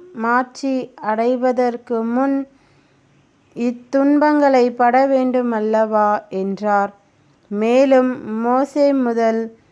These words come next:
இறைவாக்கினர் வரை அனைவரின் நூல்களிலும் தம்மை குறித்து எழுதப்பட்ட யாவற்றையும் அவர் அவர்களுக்கு விளக்கினார். அவர்கள் தாங்கள்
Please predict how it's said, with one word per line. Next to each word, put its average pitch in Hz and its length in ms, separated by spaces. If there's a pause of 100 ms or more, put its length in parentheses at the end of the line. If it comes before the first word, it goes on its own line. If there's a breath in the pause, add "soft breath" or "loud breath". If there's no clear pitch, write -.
(220 soft breath)
இறைவாக்கினர் 262 960
வரை 220 480
அனைவரின் 262 880
நூல்களிலும் 233 1000 (420 soft breath)
தம்மை 247 380
குறித்து 269 680
எழுதப்பட்ட 254 720
யாவற்றையும் 254 880
அவர் 226 280
அவர்களுக்கு 220 720
விளக்கினார். 202 840 (560 soft breath)
அவர்கள் 233 680 (400)
தாங்கள் 240 680